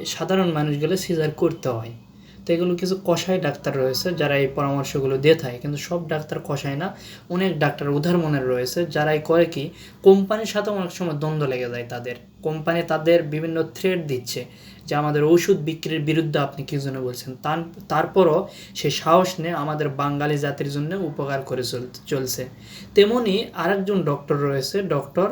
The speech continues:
নুরুল আমিন, পশু ডাক্তার যিনি, ইনিও ঠিক তেমনি ঔষধ না ব্যবহার করে একজন গরুকে কিভাবে স্বাস্থ্য রাখা যায়, স্বাস্থ্য ভালো রাখা যায়,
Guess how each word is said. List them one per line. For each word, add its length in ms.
নুরুল 340
আমিন, 380
পশু 240
ডাক্তার 440
যিনি, 300
ইনিও 440
ঠিক 260
তেমনি 580
ঔষধ 400
না 300
ব্যবহার 480
করে 280
একজন 480
গরুকে 460
কিভাবে 560
স্বাস্থ্য 460
রাখা 300
যায়, 320
স্বাস্থ্য 440
ভালো 260
রাখা 300
যায়, 220